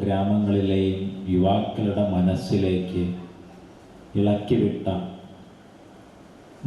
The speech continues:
ധാർമ്മികതയുടെ ശക്തിയുടെ ഒരു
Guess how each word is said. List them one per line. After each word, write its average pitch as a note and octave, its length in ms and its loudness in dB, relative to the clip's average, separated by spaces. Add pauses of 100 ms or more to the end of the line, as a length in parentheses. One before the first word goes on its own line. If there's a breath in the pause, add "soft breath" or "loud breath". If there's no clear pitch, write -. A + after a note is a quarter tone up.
ധാർമ്മികതയുടെ G#2 1000 2 (1900)
ശക്തിയുടെ G2+ 640 2
ഒരു G2+ 120 4